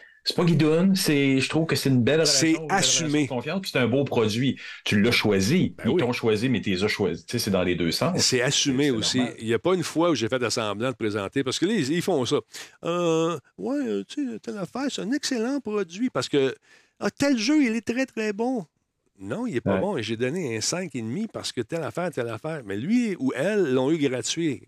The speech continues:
Speaker 2: Fait qu'ils vont dire qu'il est bon. Moi, je fais pas ça. J'ai jamais fait ça, je le ferai jamais.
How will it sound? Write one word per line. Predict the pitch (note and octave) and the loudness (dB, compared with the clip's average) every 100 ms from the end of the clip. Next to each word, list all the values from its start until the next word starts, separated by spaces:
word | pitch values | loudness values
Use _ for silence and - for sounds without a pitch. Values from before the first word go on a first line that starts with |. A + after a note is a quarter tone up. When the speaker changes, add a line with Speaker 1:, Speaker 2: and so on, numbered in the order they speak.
| - | -8
Speaker 2:
Fait | A2 | -8
qu'ils | - | -6
vont | A2+ A2 | -4 -2
dire | G#2+ C#3+ | 0 -2
qu'il | A#2+ A2 | 0 -2
est | |
bon. | G#2 C3 | 0 -2
Moi, | B2 G3+ | -2 -4
je | |
fais | - E3+ | -2 -6
pas | - B2+ | -8 -10
ça. | D3 - G2 A2 - | -8 -10 -12 -16 -14
J'ai | - A#2 | -6 -2
jamais | A2+ C3 D3+ F#3+ | 0 -2 -2 -4
fait | B2+ G2+ | -4 -6
ça, | - E3 | -8 -8
je | G#2+ | -8
le | |
ferai | G2 C3 C3 | -10 -8 -6
jamais. | G#2 A2 F#2+ | -6 -8 -10